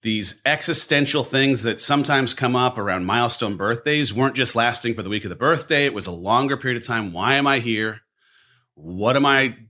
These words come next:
not doing that I could be doing? Why do I have this gift, this potential from God, our creator, that isn't fully being exploited? And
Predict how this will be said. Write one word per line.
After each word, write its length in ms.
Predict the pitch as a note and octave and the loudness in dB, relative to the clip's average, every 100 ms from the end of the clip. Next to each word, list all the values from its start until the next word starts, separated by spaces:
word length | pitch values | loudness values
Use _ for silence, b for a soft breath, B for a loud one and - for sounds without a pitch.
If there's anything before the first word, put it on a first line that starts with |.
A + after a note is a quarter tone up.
| _ | _
not 500 | A2+ A2 B2+ C3+ A2+ | -6 2 4 4 2
doing 340 | A2+ A#2 A2 A#2+ | 2 2 4 2
that 120 | G#2 | 0
I 80 | G2+ | 0
could 240 | B2+ A#2 | -4 -2
be 100 | A#2+ | -4
doing? 300 | F#2+ G#2+ A2 | -2 -2 0
Why 140 | A2+ | 2
do 80 | C#3+ | 4
I 80 | C#3 | 4
have 160 | C3+ A#2 | 2 -2
this 320 | A#2+ - - _ _ _ | -4 -6 -10 _ _ _
gift, 360 | A#2 B2+ B2+ - | 2 2 0 -8
this 140 | G2+ | -10
potential 500 | - - A#2+ A#2 B2 | -10 -4 -2 -2 -6
from 220 | A2+ E2 | -6 -14
God, 320 | D#2 A#2 A#2+ C3 | -8 -2 0 0
our 80 | |
creator, 420 | - A2 A#2+ C3+ A#2+ B B | -2 0 2 2 -2 B B
that 120 | A2 A2 | -4 0
isn't 320 | C3+ D3 C#3+ | 2 2 0
fully 220 | C#3 C3+ | -2 -2
being 200 | A#2+ A2 | 0 0
exploited? 680 | G2 - - B2 B2+ A2+ F#2 | 0 -6 -2 0 2 2 0
And 200 | F2 | -4